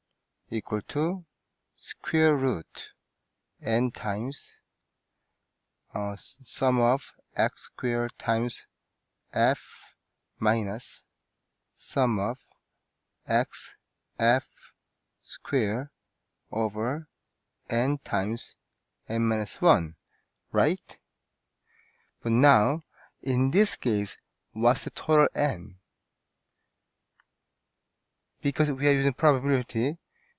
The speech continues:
now we can switch them to the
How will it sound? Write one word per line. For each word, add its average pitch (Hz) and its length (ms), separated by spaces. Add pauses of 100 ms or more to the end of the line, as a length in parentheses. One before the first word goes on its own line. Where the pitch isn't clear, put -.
(100)
now 123 180
we 117 140
can 135 180
switch - 400
them 123 480 (500)
to 117 160
the 170 280